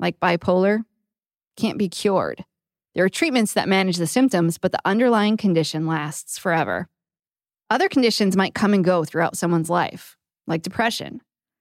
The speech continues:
Someone might have a depressive episode a few times in their lives. Other conditions, like an anxiety disorder, might go away forever with treatment.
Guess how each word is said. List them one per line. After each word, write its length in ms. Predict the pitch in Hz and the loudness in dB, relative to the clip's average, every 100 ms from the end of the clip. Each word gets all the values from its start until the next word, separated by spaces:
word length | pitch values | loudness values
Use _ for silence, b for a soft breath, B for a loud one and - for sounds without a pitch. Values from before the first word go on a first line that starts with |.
| _ _ | _ _
Someone 300 | - 233 240 | -2 2 2
might 160 | 214 214 | 2 2
have 140 | 208 | 0
a 60 | 185 | 0
depressive 460 | 165 175 190 180 | 0 -2 0 0
episode 460 | 175 170 170 165 170 | 0 0 0 0 0
a 40 | |
few 200 | 165 202 | 0 -2
times 320 | 190 180 170 160 | 0 0 0 0
in 60 | |
their 140 | 160 156 | 0 0
lives. 580 | 160 78 - - - _ _ _ _ _ _ _ | 0 -2 -8 -14 -16 _ _ _ _ _ _ _
Other 200 | 185 277 | 0 0
conditions, 500 | - 208 165 180 165 | 2 2 2 0 -2
like 120 | 170 | -2
an 100 | 165 | 0
anxiety 500 | 165 165 165 190 208 | 0 0 2 2 2
disorder, 560 | 220 220 - 220 226 240 - _ _ _ _ - | 0 -2 0 2 2 -2 -8 _ _ _ _ -2
might 220 | 196 170 | 0 2
go 180 | 202 202 | 2 4
away 220 | 190 214 | 4 2
forever 420 | - 175 196 170 | 2 0 2 0
with 140 | 160 | -2
treatment. 440 | - 220 175 98 | -4 -4 -4 -8